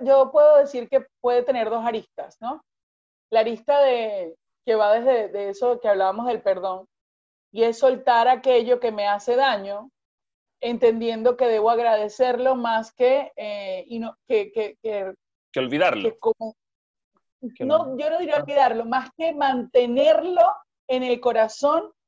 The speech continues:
Speaker 2: Ujú.
Speaker 1: con rencilla, con rabia, con molestia,
Speaker 2: Mm.
Speaker 1: ¿sí? Es como, uh, porque, porque no se trata de olvidar, o sea, tú no puedes borrarte la memoria, Fabián.
Speaker 2: Exacto.
Speaker 1: Lo que sí puedes hacer es vivirlo desde otro enfoque.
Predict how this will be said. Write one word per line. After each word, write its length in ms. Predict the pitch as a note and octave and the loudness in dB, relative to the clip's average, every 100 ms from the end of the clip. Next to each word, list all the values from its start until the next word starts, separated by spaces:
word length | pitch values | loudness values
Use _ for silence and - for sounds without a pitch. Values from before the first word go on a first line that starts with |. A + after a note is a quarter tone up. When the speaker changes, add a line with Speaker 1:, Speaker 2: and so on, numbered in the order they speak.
| _ - | _ -20
Speaker 2:
Ujú. 340 | B2 C3+ E3 | -20 -16 -14
Speaker 1:
con 300 | - C4 B3 | -2 -2 0
rencilla, 920 | B3+ A#3+ A3+ G#3+ _ D4+ C#4+ F#3+ G3 F3+ | 0 0 0 -6 _ -6 -4 0 0 0
con 280 | A3 G#3+ | -6 -6
rabia, 640 | A3 A#3+ A#3+ A3+ G#3 F3+ - | -4 2 4 4 2 -2 -2
con 200 | G#3 G#3 | -6 -8
molestia, 840 | G3+ G#3 A3+ G#3+ - _ F3+ D#3 | -6 0 2 2 -4 _ -6 -6
Speaker 2:
Mm. 420 | C3 C3 B2+ B2+ | -6 -14 -16 -16
Speaker 1:
¿sí? 260 | B2 B3+ D#4+ - _ _ _ _ _ _ _ - | -8 -6 -6 -8 _ _ _ _ _ _ _ -16
Es 140 | - | -8
como, 480 | - D4 C#4 A#3 _ _ _ | -4 0 0 -2 _ _ _
uh, 260 | C4 C#4 C#4 - | -4 -4 -4 -2
porque, 380 | C4+ C4+ C4 - | -2 0 -6 -6
porque 260 | C#4+ - C#4 | -10 -6 -4
no 100 | C#4+ | -4
se 160 | F4 - | -8 0
trata 280 | E4 E4 D#4 | 2 2 -2
de 120 | C#4+ | 0
olvidar, 720 | B3+ G3+ A3+ B3 C4 F#3 - _ | -2 -4 -4 0 2 0 -6 _
o 60 | - | -6
sea, 200 | C#4 C4 | -4 -2
tú 100 | A#3+ | -4
no 160 | B3+ C4+ | -4 2
puedes 220 | D#4+ D#4 | 2 2
borrarte 440 | C4+ A#3+ D#4+ - | 0 0 0 0
la 120 | E4 | 0
memoria, 600 | C4 G#3 G#3+ E4+ D4+ E3+ D#3+ | -2 -4 -2 -2 -2 -6 -8
Fabián. 280 | F3 D#3+ D#3+ | -12 -10 -6
Speaker 2:
Exacto. 360 | B2 A2 _ _ _ _ _ _ _ _ _ _ - | -6 -6 _ _ _ _ _ _ _ _ _ _ 0
Speaker 1:
Lo 160 | B3+ | 0
que 100 | B3+ A#3+ | 2 -4
sí 140 | D4+ | -6
puedes 320 | - F4 G4+ | -2 -2 0
hacer 340 | F4+ - C#4+ C4 | -4 -2 0 2
es 120 | C4+ | 0
vivirlo 560 | C#4+ C4+ D4+ C#4 C4 A#3 | -2 -6 -4 -2 -2 0
desde 140 | A#3 | -4
otro 180 | A3+ B3 | -4 -6
enfoque. 540 | A#3+ C#4 A#3+ F#3 - | -4 -2 -2 -4 -20